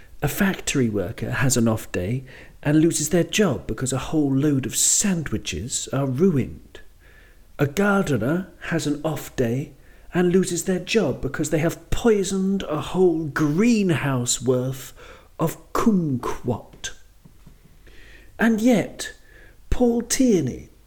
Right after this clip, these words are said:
the fourth official Andre Marriner,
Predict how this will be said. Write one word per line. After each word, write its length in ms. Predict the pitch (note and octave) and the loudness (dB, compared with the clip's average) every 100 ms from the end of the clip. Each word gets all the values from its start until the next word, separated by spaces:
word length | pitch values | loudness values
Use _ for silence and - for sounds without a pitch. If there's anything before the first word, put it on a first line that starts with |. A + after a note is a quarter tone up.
| _ - - - - | _ -20 -20 -20 -4
the 80 | G#3 | -2
fourth 360 | G3+ B3 A3+ G#3 | 0 0 0 -2
official 580 | F#3+ G3+ G3 F#3+ F#3+ - | -2 0 0 -2 -2 -6
Andre 540 | F#3+ G#3+ G3+ F#3+ G3 F3+ | -4 -2 -2 0 2 2
Marriner, 600 | F3+ F3+ D#3+ B2 D2 | 0 0 0 -4 -6